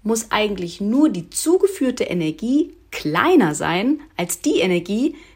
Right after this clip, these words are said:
die man dann letztendlich verbraucht. Ich hab dann gesagt, "Ey, dir ist schon klar, was das für dich bedeutet, ne? Du musst halt entweder weniger Cola-Weizen trinken oder endlich wie jeder vernünftige Freiburger mit dem Fahrrad zur Uni fahren."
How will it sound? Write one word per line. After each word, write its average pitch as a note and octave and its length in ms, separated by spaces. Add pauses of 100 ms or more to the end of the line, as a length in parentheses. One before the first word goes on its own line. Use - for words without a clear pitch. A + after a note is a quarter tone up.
(160)
die C4+ 80
man C#4+ 160
dann D4 160
letztendlich G3+ 500
verbraucht. - 600 (1200)
Ich G#3 120
hab G#3 100
dann F#3+ 140
gesagt, F#3+ 340
"Ey, G#3+ 100
dir A3 120
ist - 160
schon G4 240
klar, D4+ 260
was C#4+ 180
das B3+ 140
für A#3+ 140
dich A3+ 160
bedeutet, C#4 500
ne? C4 180 (320)
Du G3+ 120
musst A#3+ 280
halt D#3+ 240
entweder A#3 640 (320)
weniger F3 400
Cola-Weizen F3 720
trinken C4+ 540 (160)
oder G#3 260
endlich A3+ 380
wie F#3+ 40
jeder F#3 240
vernünftige F3+ 560
Freiburger F3 560
mit D#3 160
dem C#3 120
Fahrrad - 640
zur - 160
Uni - 180
fahren." - 280